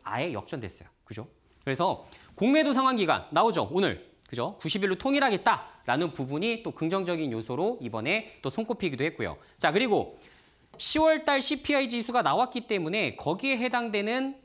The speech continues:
부분들, 왜 그래요? 십이월 달에 미국이 이제 금리 인상을 할지 말지는 어디서 정하는 겁니까? 시월 달, 그죠? 시월 달 씨피아이가 중요한 단서가 됩니다. 그래서 지금 현재 월가에서도 원래 예상하고 있는 게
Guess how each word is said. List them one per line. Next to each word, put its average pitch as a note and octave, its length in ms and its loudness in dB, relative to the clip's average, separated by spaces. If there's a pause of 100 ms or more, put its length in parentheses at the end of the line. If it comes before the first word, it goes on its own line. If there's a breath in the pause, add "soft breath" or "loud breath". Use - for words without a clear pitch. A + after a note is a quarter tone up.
(120)
부분들, G#3 600 -2
왜 D#3 160 0
그래요? G#3 360 0
십이월 C#4 460 0
달에 A#3 380 2
미국이 F#3 400 -2
이제 E3+ 120 0
금리 F3+ 320 0
인상을 F#3+ 300 0
할지 B3+ 280 -4
말지는 G3 340 0
어디서 G3+ 280 0
정하는 C#3 360 0
겁니까? F#2 520 -4 (220)
시월 G3 340 0
달, F2 160 -6
그죠? F#3+ 420 -4 (800)
시월 A3 300 2
달 G#3+ 120 2
씨피아이가 G#3 640 2 (280 loud breath)
중요한 A3+ 720 2 (920)
단서가 G#3 460 -2
됩니다. F#2+ 400 -8 (340)
그래서 F#3 520 2 (160 loud breath)
지금 A3 340 0
현재 A#3+ 220 0
월가에서도 A#3 1120 0
원래 D#3+ 200 2
예상하고 G#3 440 0
있는 A#2+ 160 -2
게 F#2 300 -6